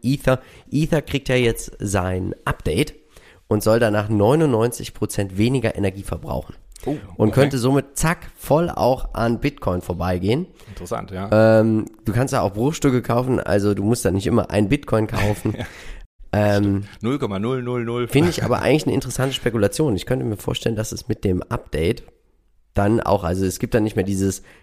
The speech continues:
Speaker 1: Überrechenleistungen, dass dann darüber sozusagen die Transaktionen verifiziert werden, sondern dass,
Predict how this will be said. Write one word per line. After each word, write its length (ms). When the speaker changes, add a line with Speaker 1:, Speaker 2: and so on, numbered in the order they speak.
Speaker 1:
Überrechenleistungen, 1500
dass 240
dann 400
darüber 420
sozusagen 540
die 100
Transaktionen 640
verifiziert 560
werden, 240
sondern 560
dass, 440